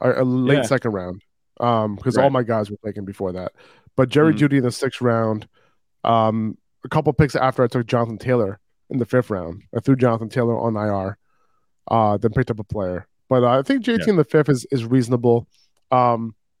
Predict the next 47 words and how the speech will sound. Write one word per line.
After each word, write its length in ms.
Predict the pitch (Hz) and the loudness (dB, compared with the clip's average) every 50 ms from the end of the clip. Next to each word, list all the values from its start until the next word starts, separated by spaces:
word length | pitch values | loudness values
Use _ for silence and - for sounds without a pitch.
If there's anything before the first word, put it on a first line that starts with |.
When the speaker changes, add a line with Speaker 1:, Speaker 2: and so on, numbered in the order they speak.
| _ _ _ _ _ _ _ _ - | _ _ _ _ _ _ _ _ 0
Speaker 1:
and 100 | - 147 | 2 2
I 60 | 139 | 4
think 180 | 127 175 170 139 | 4 2 2 2
Jerry 240 | - 151 151 147 139 | 2 2 2 2 0
Jeudy, 400 | 123 117 156 190 156 127 131 135 _ _ _ _ _ _ _ _ - - | 0 0 -2 0 0 -2 -2 -4 _ _ _ _ _ _ _ _ -6 -2
and 100 | 143 139 | 0 2
the 60 | 139 | 2
reason 180 | 160 185 165 160 | 2 2 2 2
why 120 | 143 139 | 2 2
I 40 | 131 | 4
mentioned 320 | 139 160 170 156 151 139 | 4 2 0 0 -2 -4
Jerry 200 | 123 120 113 113 | -2 -2 0 -2
Jeudy, 180 | 110 113 117 113 | -2 -2 -2 -2
the 80 | 120 | 0
reason 180 | 135 143 131 139 | 0 0 0 0
why 100 | 123 120 | 0 0
I 40 | 113 | 0
bring 200 | 98 123 120 113 | 0 -2 -2 0
it 80 | 110 | 0
up, 300 | 120 135 120 98 - - - - _ _ _ - | 0 0 0 0 -4 -10 -20 -20 _ _ _ -4
um, 300 | 123 117 113 113 110 - | -4 -2 -2 -2 -4 -4
is 180 | - 135 117 | -6 -6 -6
because 580 | 107 123 117 - 127 123 110 110 113 104 - - _ _ _ _ _ _ _ _ _ | -6 -8 -8 -6 -4 -4 -4 -4 -6 -8 -10 -18 _ _ _ _ _ _ _ _ _
he 140 | - 170 | -8 -8
practiced 540 | 170 - 120 135 185 - - 175 151 - - _ | -6 -4 -4 -4 -4 -2 -4 -4 -6 -6 -12 _
today, 320 | - - 110 87 80 87 - - _ _ - | -6 -6 -4 -4 -6 -10 -14 -20 _ _ -8
uh, 180 | - 110 110 107 - | -4 -4 -2 -2 0
in 100 | 123 123 | 0 0
a 60 | 120 | 0
limited 340 | 117 131 143 139 131 120 - | 0 0 2 2 0 0 0
fashion, 360 | 127 117 147 180 - - 104 _ _ _ _ _ _ _ _ - | -2 0 0 -2 -2 -6 -16 _ _ _ _ _ _ _ _ -2
which 160 | 127 127 - 127 | -2 -2 0 -2
is, 120 | 117 - _ _ _ _ | -6 -8 _ _ _ _
which 140 | - 123 - | -12 -12 -12
was 100 | 123 - | -12 -8
kinda 240 | - 139 135 131 120 | -4 -2 0 0 -2
surprising. 600 | - - - - 135 156 156 127 - 90 - - _ _ _ _ _ _ _ _ _ _ _ _ - | -4 -6 -4 0 2 2 2 0 -4 -8 -16 -16 _ _ _ _ _ _ _ _ _ _ _ _ 0
Uh, 320 | 131 127 123 120 120 123 | 2 4 6 6 6 4
Speaker 2:
Mm-hmm. 80 | 117 - | 4 2
Speaker 1:
and 80 | 135 | 0
I 60 | 135 127 | 0 2
did 200 | 131 156 147 - | 2 0 0 0
see 120 | - 151 | -2 -2
that 140 | 135 139 127 | 0 2 2
report 440 | 123 117 - - 143 143 131 117 - _ _ _ | 0 -2 -2 2 2 2 2 2 -2 _ _ _
right 280 | - 117 127 131 - - | -2 0 2 2 0 0
before 520 | 123 123 - - 131 127 131 123 - - | -4 -6 -2 0 0 0 2 0 -2 -6